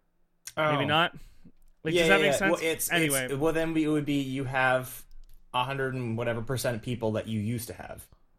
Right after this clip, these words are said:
Speaker 2: But the
Speaker 1: Okay.
Speaker 2: increase was up by, welcome to mathematics.
Speaker 1: It's all about that increase, though. The difference between what you got and what that increase is.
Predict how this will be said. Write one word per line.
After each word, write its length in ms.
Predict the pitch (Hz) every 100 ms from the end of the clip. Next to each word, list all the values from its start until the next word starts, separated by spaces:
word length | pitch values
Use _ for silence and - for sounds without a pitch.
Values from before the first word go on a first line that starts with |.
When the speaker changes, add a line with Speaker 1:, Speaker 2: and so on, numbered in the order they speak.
| _ _ _ _ _ - - -
Speaker 2:
But 200 | 127 117
the 100 | -
Speaker 1:
Okay. 140 | 101
Speaker 2:
increase 440 | 170 170 156 127 120
was 160 | 123
up 200 | 120 110
by, 300 | 113 110 104 - - - _
welcome 540 | 131 156 262 254 214 -
to 140 | 151
mathematics. 1300 | 117 139 147 151 165 156 131 165 135 104 - - -
Speaker 1:
It's 200 | 190 -
all 200 | 190 190
about 300 | 180 175 170
that 220 | 175 160
increase, 720 | - 185 175 - 165 127 107 -
though. 280 | 123 98 117
The 100 | 143
difference 300 | 160 170 156
between 300 | - 151 135
what 160 | 139 147
you 80 |
got 400 | 143 151 156 135
and 140 | 131 123
what 140 | 127
that 180 | 127 120
increase 580 | 135 135 - 127 120 -
is. 460 | 90 - - -